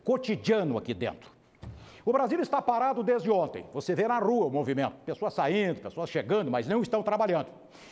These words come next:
Quem autoriza, por exemplo, funcionários públicos a não trabalhar segunda e terça-feira? Quem autoriza? Terça-feira não é feriado. Qualquer empresa pode exigir dos funcionários às oito horas da manhã aqui. Ah, mas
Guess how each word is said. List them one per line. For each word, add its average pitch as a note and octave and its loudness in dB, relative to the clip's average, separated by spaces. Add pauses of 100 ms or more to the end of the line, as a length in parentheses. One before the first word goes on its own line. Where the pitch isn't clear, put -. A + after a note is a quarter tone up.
(120)
Quem A#4+ 2
autoriza, C#4+ 2
por F3+ 0
exemplo, G#3 0
funcionários A3 0
públicos B3 0
a A3+ 2
não B3+ -2
trabalhar A3 2
segunda A3 -2
e G#3 -2
terça-feira? G3+ -2
Quem F4+ -2
autoriza? F3+ -2 (500)
Terça-feira D4 2
não C#4 4
é C4 2
feriado. G3 2 (460)
Qualquer C#4+ 4
empresa C#4 2
pode B3+ 2
exigir C4+ 0
dos A3 -2
funcionários A3+ 0
às G3+ 0
oito C#4 2
horas B3+ 2
da B3 2
manhã A#3+ 2
aqui. A3+ -4 (760)
Ah, F#4+ 4
mas E4+ -2